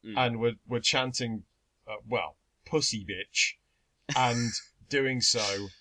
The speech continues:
Speaker 2: in the
Speaker 1: Fuck.
Speaker 2: same, <laughs> the same intonation that, that Mark Haskins had given those words.
Speaker 1: Yeah.
Speaker 2: Which, um, yeah, that was interesting.
Speaker 1: It doesn't, it doesn't work out of context, I think.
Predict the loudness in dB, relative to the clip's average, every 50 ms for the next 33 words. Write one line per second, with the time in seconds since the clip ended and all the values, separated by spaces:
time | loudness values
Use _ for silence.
0 | -8 -6 -6 -4 0 2 4 6 6 6 6 4 4 2 0 -4 -4 -6 -6 -6
1 | _ _ _ 0 4 6 8 10 12 12 12 12 10 8 6 6 6 8 10 8
2 | 8 8 6 0 -4 -4 -4 -4 -4 -2 0 0 0 0 0 0 -2 -2 -4 -8
3 | -10 -12 -14 _ _ _ _ _ -6 -4 -4 -4 -6 _ _ -8 -6 -6 -6 -6
4 | -6 0 0 0 0 0 -2 -4 -4 -4 -8 -10 -10 -12 -10 -6 -4 -4 -4 -4
5 | -4 -4 -4 -4 -2 0 0 0 0 0 -4 -12 _ _ _ _ _ -10 -2 2
6 | 4 6 6 4 4 2 0 0 2 4 4 4 4 2 0 -4 -6 -10 _ _
7 | _ _ _ _ -2 2 4 6 8 8 6 6 4 2 0 0 -4 -6 -6 -6
8 | -6 -6 -6 -6 -6 -8 -8 -8 -12 -18 -20 _ -14 -12 -12 -12 -12 _ _ _
9 | _ _ _ _ _ _ _ _ _ _ _ _ _ _ _ _ _ _ _ _
10 | 0 2 4 8 8 8 8 8 8 6 8 8 6 4 4 4 8 8 8 8
11 | 8 8 8 8 8 4 2 -2 -4 -4 0 2 2 2 2 0 -2 -2 -2 -4
12 | -4 -4 -6 -8 0 6 8 8 8 8 6 6 4 4 0 -2